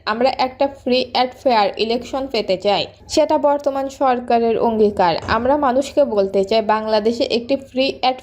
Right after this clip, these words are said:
ফেয়ার সমাজ সূচনা হবে একটি ভালো নির্বাচনের মধ্যে দিয়ে।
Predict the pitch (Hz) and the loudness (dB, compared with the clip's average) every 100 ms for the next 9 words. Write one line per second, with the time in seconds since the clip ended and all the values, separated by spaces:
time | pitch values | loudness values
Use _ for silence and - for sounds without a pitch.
0 | - 269 202 190 - _ 262 226 208 - | 0 2 2 0 -10 _ -2 0 -2 -2
1 | 254 254 220 208 240 247 262 233 262 247 | -2 0 -2 0 2 0 0 -4 -4 -2
2 | 220 202 196 196 196 190 202 196 196 196 | 2 2 2 0 0 0 0 0 2 2
3 | 190 247 233 208 160 | 2 2 2 2 0